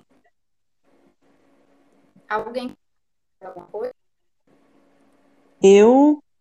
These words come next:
Speaker 2: só tenho que parabenizar, né, você, Samuel, pela persistência, porque você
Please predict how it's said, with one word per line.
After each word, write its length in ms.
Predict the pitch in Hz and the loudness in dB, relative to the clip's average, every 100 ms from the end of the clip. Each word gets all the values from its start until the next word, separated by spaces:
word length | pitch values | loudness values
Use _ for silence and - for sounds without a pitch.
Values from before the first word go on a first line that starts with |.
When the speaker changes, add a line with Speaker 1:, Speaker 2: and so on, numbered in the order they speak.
| - | -20
Speaker 2:
só 240 | - 202 | -4 -4
tenho 680 | 202 - 208 233 254 269 269 | -2 0 2 2 2 0 -2
que 400 | 233 220 233 254 | -6 -6 -6 -8
parabenizar, 880 | 254 220 254 240 226 208 185 196 233 | -6 -4 -4 -2 -4 -4 -4 -4 -4
né, 160 | 202 226 | -4 -6
você, 340 | 196 - 185 | -8 -8 -10
Samuel, 340 | 233 226 180 180 - | -8 -6 -6 -8 -4
pela 260 | 190 226 - | -4 -4 -4
persistência, 1000 | 254 269 349 339 - 226 220 - 185 185 _ - - _ | -4 -2 -4 -4 -4 -4 -4 -4 -8 -10 _ -20 -20 _
porque 300 | - 190 196 | -14 -6 -4
você 600 | 196 208 196 208 269 | -4 -4 -2 0 -2